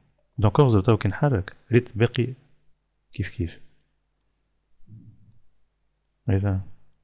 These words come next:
كيما في التابي رولون. باقي فم-، فما شوية فيديو.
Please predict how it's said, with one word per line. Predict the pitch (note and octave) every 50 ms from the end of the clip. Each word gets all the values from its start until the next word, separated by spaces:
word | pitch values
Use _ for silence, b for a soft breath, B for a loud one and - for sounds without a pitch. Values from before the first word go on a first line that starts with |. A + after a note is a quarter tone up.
| _ _ _ _ _ _ _ _ _ _ _ _ _ _ _ -
كيما | - F3+ E3+
في | D3+ -
التابي | - - C#3 - - B2+
رولون. | A#2 G#2+ G2 F2+ F2+ G2 - _ _ _ _ _ - _ _ _ _ _ _
باقي | - A#2 B2+ - -
فم-، | - - A2
فما | - - C#3 A2+
شوية | G2 - G2 F#2+ F2+
فيديو. | E2+ F2 E2+ E2 F#2 F2 -